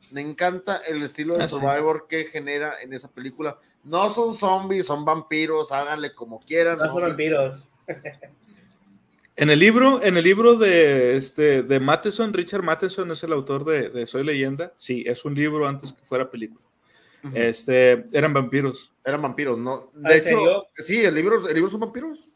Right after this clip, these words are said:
Speaker 2: Sí.
Speaker 1: Lo hablamos aquí en, en la Biblia, en, en, en un programa pasado, hablamos específicamente del libro. Eh, directamente la, la manera en que se mueve al cine, son vampiros. O sea, no, de hecho, la portada, una de las portadas más feas que hemos llegado a tratar y que creo que lo hablamos
Speaker 2: <laughs>
Speaker 1: con Moni,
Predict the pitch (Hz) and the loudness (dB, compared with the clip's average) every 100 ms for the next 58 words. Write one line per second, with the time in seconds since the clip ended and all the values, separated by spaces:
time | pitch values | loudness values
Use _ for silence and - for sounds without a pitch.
0 | _ _ _ _ 120 113 151 165 202 214 | _ _ _ _ -6 -2 0 0 -2 -6
1 | 202 208 208 170 160 165 180 196 185 151 | -6 -6 -4 -2 0 0 -2 -2 -4 -8
2 | 147 147 139 139 151 175 175 160 143 151 | -8 -8 -8 -10 -4 -2 -2 -6 -4 -4
3 | 151 139 151 - 127 135 135 135 127 147 | -4 -6 -12 -16 -20 -16 -12 -12 -8 -6
4 | 135 143 151 - _ _ _ - 131 131 | -6 -8 -10 -16 _ _ _ -6 -2 0
5 | 131 131 131 131 - 147 160 165 196 180 | 0 0 0 -4 -4 -2 -2 -2 -6 -6
6 | 175 185 170 156 143 139 143 - 170 151 | -6 -4 -4 -2 -4 -2 -6 -8 -10 -4
7 | 151 156 160 151 147 _ _ _ - 165 | -2 -4 -8 -12 -12 _ _ _ -6 -4
8 | 165 185 180 165 123 101 - 127 135 135 | -2 -4 -2 -6 -6 -12 -16 -8 -6 -4
9 | 139 147 156 151 165 165 240 226 180 160 | -4 0 0 4 4 6 0 2 0 4
10 | 175 190 233 254 165 180 208 190 - 151 | 6 8 6 0 -6 -4 -2 -2 -4 -4
11 | 151 170 180 175 - 147 185 180 156 151 | 0 0 0 -4 -2 4 4 4 -4 -4
12 | 175 147 135 131 160 143 - 135 165 131 | -6 -4 -2 0 0 -2 -6 -4 -4 -8
13 | 110 135 165 151 151 170 - 127 127 147 | -12 -6 -2 2 2 2 -8 -12 -8 -8
14 | 170 | -8